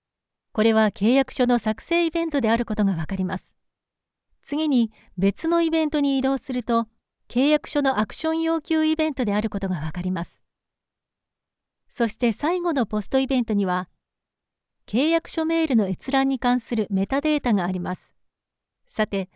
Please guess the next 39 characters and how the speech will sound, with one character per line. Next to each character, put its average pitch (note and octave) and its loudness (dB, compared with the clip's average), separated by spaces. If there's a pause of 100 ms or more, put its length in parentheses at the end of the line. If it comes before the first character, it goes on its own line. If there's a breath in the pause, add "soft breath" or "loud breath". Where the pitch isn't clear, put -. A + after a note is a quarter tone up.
(140)
す - -6
べ E4 0
て G#3 0
想 G3+ -2
定 D#4+ 2
通 D#4 2
り D4 2
に A3 6
動 B3 4
作 G3 -4
し - -12
て G3 -4
い G#3 0
る G#3 2
よ G3+ 2
う F#3 -2
で E3 -8
す。 - -16 (1400)
今 C4 4
後 B3 6
も A#3 4
ポ G3+ -2
ス - -12
ト D#4+ 0
イ E4 0
ベ F4+ 0
ン E4 -8
ト B3 -2
を A3 2
取 - -4
得 B3+ -2
し - -8
続 C4+ -6
け - -2
る C4 0
で A3+ 0
し - -6
ょ F3 0
う。 - -6